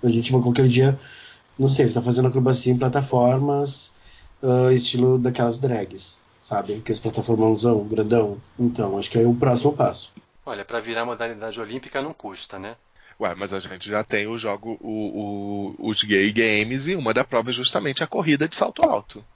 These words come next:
Speaker 3: Mas enfim, ele, o garoto arrasa. Procurem o vídeo.
Speaker 2: É, deixa eu ver. Serei eu o próximo?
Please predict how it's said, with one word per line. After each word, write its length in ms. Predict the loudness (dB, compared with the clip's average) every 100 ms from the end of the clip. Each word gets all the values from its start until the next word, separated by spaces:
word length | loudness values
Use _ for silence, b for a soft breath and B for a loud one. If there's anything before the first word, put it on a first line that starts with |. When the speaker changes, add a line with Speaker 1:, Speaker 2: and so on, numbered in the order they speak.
| -16
Speaker 3:
Mas 220 | -4 0
enfim, 580 | 0 -2 -6 -8 -12 -18 -20 _ _
ele, 360 | -2 -2 -2 -8
o 60 | -2
garoto 320 | -2 0 -2
arrasa. 420 | 0 0 0 -4 -8
Procurem 580 | -10 -8 -4 -4 -4 -10 _ _ -20 _ -14
o 100 | -10
vídeo. 380 | -10 -10 -16 -20 _ _ _ _
Speaker 2:
É, 220 | -12 -8 -6 -4 -6 -10 -12
deixa 220 | -12 -10
eu 80 | -10
ver. 280 | -10 -12 -14
Serei 340 | -12 -8 -6
eu 140 | -6 -8
o 20 |
próximo? 640 | -8 -6 -6 -10 -14 -18